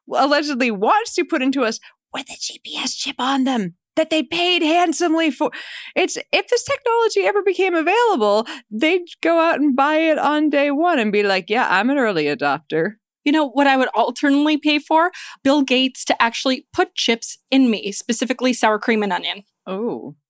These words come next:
Speaker 1: We discussed this when we had Kevin Allison on, which, uh, which
Speaker 2: Oh,
Speaker 1: food
Speaker 2: I, I meant, like, just a feeding thing, not between my butt.
Speaker 1: Oh, you know, I would have,
Speaker 2: <laughs>
Speaker 1: if you're gonna have Bill Gates put chips in you, lean in. Have it, you know, go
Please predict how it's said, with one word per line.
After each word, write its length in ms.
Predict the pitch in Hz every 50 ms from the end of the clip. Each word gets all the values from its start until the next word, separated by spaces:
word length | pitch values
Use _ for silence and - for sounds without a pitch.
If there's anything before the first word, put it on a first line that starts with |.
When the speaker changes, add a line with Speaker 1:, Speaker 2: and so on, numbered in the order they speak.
| _ _ _
Speaker 1:
We 160 | - 233 294 302
discussed 480 | - - - - - 311 320 302 -
this 160 | - 311 -
when 100 | 277 247
we 80 | 226 220
had 220 | 233 220 202 190
Kevin 260 | - - 214 226 208 208
Allison 380 | 202 202 208 214 - - 185
on, 240 | 151 139 147 156 160
which, 340 | 180 202 208 208 - - -
uh, 340 | - 196 190 185 175 165 165
which 220 | 185 226 233 - - -
Speaker 2:
Oh, 380 | 302 330 - 240 254 247 214
Speaker 1:
food 100 | 196 175 160
Speaker 2:
I, 220 | - 294 294 294 -
I 80 | 254 269
meant, 320 | 277 285 320 392 - -
like, 240 | 254 247 240 233 233
just 240 | - 285 277 - -
a 80 | 240
feeding 520 | 226 - - - 311 311 339 330 302 269 269 262
thing, 200 | 254 233 220 226
not 220 | 226 262 311 -
between 340 | - - - - 294 277 247
my 120 | 247 214
butt. 320 | 196 - 220 190 - - - _ _ -
Speaker 1:
Oh, 440 | - 226 233 220 196 170 - - 147
you 160 | - 233 247 269
know, 220 | 262 254 254 254
I 260 | 226 - - 202 220
would 140 | 233 294 269
have, 280 | 269 285 285 269 240 -
Speaker 2:
<laughs> 140 | - 508
Speaker 1:
if 140 | 269 285 254
you're 100 | 269 349
gonna 260 | 381 453 480 480 403 415
have 120 | 359 254
Bill 160 | 226 277 269
Gates 540 | 269 214 226 226 226 233 - - - - - _ -
put 240 | - 240 226 208 220
chips 340 | - - - 220 214 - -
in 140 | 233 208 196
you, 340 | 185 180 170 165 160 156 160 - - _
lean 440 | - 208 208 214 208 226 240 262 240
in. 360 | 208 190 180 151 131 127 -
Have 320 | - 170 - 277 269 294 311
it, 160 | 302 208 -
you 140 | - 254 269
know, 220 | 262 247 220 165 -
go 360 | 190 196 294 320 - 90